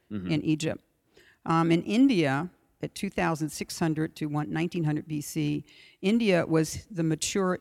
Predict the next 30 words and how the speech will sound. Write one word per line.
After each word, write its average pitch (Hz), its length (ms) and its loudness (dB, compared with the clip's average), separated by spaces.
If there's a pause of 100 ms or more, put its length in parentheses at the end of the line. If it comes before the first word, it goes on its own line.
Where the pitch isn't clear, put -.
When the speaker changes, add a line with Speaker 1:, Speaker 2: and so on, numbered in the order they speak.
Speaker 2:
Indus 190 600 2
civilization, 143 1080 -2 (140)
which 170 180 -2
also 165 300 0
had 160 160 2
a - 20 0
writing 143 400 -2
system. - 640 -8 (760)
Um, 160 280 2
of 190 140 -6
course, 220 260 4
we're 214 140 4
all 226 140 6
familiar 190 340 0
with 180 160 -2
Hammurabi 170 760 2
and 156 120 2
his 156 180 0
first 165 320 -4
laws, 151 540 0 (260)
and 170 160 2
that 180 140 2
was 180 240 -2
eighteen 175 480 -2
ten 170 400 2
to 170 140 -6
seventeen 160 460 -2
fifty - 540 -2 (300)
B 151 160 0
C 143 500 -2